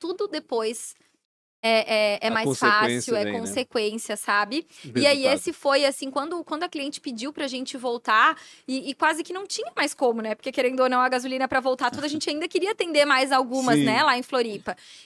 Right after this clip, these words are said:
Speaker 1: E aí, esse foi realmente quando a gente começou a perceber, depois de três, né, quatro anos, agora tá dando certo.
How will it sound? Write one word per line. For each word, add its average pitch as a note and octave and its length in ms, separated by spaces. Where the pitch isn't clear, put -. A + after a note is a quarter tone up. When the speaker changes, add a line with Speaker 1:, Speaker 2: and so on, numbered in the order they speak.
Speaker 1:
E F4 100
aí, F4+ 180
esse D#4 240
foi D4 260
realmente D4 460
quando C4+ 200
a C4+ 40
gente C4+ 220
começou C4 380
a B3 60
perceber, A#3 500
depois A3 360
de A3 100
três, A3+ 380
né, A3 280
quatro A3 420
anos, G#3+ 420
agora G#3 340
tá A3+ 100
dando G#3 280
certo. G3 540